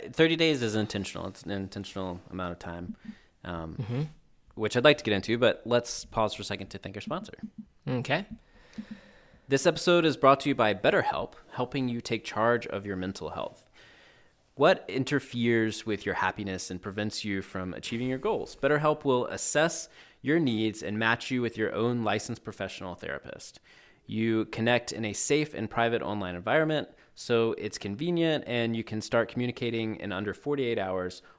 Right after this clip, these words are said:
Speaker 1: all without ever having to, um, to leave the comfort of your home. Matt,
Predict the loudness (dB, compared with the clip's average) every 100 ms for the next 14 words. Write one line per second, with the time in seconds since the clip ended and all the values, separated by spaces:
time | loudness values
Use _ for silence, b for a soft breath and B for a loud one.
0 | 2 6 8 6 4 2 2 -2 -2 0
1 | 0 0 -2 -6 -8 -6 -6 -8 -10 -14
2 | -12 -14 -16 _ _ _ -10 -6 -6 -4
3 | -4 -2 -2 0 0 0 -2 -6 _ _
4 | _ _ _ _ _ _ _ B B 6
5 | 8 8